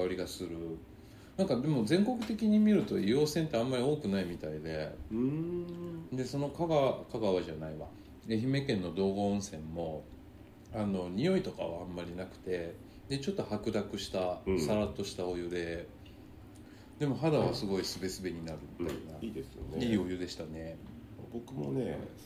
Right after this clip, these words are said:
Speaker 2: だから前、うちの会社で徳島行って、
Speaker 1: はい。
Speaker 2: ラフティングして、
Speaker 1: はい。
Speaker 2: で、そのまんま、その、うーん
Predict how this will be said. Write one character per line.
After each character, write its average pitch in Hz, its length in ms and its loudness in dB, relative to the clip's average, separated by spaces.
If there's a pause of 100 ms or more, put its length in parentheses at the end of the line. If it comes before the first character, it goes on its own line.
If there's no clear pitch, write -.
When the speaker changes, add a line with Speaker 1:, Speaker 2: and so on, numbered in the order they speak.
(960)
Speaker 2:
だ 101 60 -6
か - 140 -12
ら 82 60 -8 (400)
前、 98 460 0 (380)
う - 40 -12
ち - 120 -8
の 92 80 -2
会 90 180 -4
社 90 140 -6
で 80 80 -6
徳 - 300 -8
島 - 260 -4
行 69 80 -4
っ - 40 -8 (200)
て、 107 260 4
Speaker 1:
は 110 100 4
い。 80 160 0
Speaker 2:
ラ 80 100 -2
フ - 120 -8
テ 90 100 -2
ィ 80 40 0
ン 76 60 2
グ 71 80 -4
し - 140 -12
て、 98 360 2
Speaker 1:
は 107 80 2
い。 92 100 -2 (760)
Speaker 2:
で、 135 120 -2
そ 139 160 -6
の 135 120 2
ま 131 180 2
ん - 20 2
ま、 107 160 -2 (1400)
そ 113 100 -2
の、 73 220 0 (560)
う 92 40 -4
ー - 20 -2
ん 76 480 -2